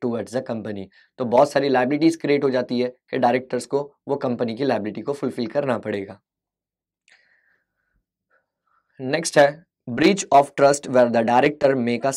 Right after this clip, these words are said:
secret profit। So breach of trust में हम बात करेंगे कि कंपनी में डायरेक्टर्स को अपॉइंट किया गया। अब डायरेक्टर्स की रिस्पॉन्सिबिलिटी बनती है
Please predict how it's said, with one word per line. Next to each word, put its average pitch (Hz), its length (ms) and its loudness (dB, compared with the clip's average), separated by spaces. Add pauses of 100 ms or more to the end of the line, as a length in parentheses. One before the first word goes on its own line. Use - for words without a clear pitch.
secret 117 240 -6 (120)
profit। 107 300 -8 (400)
So 147 100 -4
breach 175 400 2
of 165 80 -6
trust 160 240 -2
में 156 80 -2
हम 147 80 -2
बात 123 180 0
करेंगे 107 400 -8 (200)
कि 143 80 0
कंपनी 143 500 -2
में 135 320 -6
डायरेक्टर्स 127 460 -2
को 151 120 2
अपॉइंट 120 360 -2
किया 110 180 -6
गया। 95 220 -12 (420)
अब 131 140 -4
डायरेक्टर्स 160 460 2
की 147 120 -2
रिस्पॉन्सिबिलिटी 156 720 -2
बनती 123 320 -2
है 117 160 -6